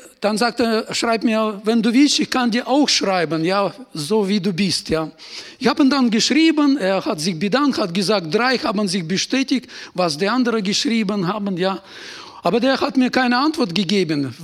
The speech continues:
wie meine Eigenschaften sind. Und jetzt sitze ich und höre von, von dir, preis dem Herrn, ja.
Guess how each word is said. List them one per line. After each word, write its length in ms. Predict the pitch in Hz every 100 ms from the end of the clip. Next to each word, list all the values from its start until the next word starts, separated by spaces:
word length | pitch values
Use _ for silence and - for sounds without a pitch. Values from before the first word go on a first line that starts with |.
| 143 156
wie 540 | 233 247 233 220 175
meine 340 | 185 320 392
Eigenschaften 720 | 247 175 190 165 165 147 -
sind. 220 | 143 165 170
Und 100 | 180
jetzt 240 | 233 202
sitze 280 | 254 - 202
ich 100 | -
und 180 | 175 151
höre 260 | 202 180
von, 320 | 143 180 160 127 - - -
von 220 | - 175 175
dir, 160 | 151
preis 300 | - 147 -
dem 160 | 170 156
Herrn, 240 | 123 113
ja. 180 | 131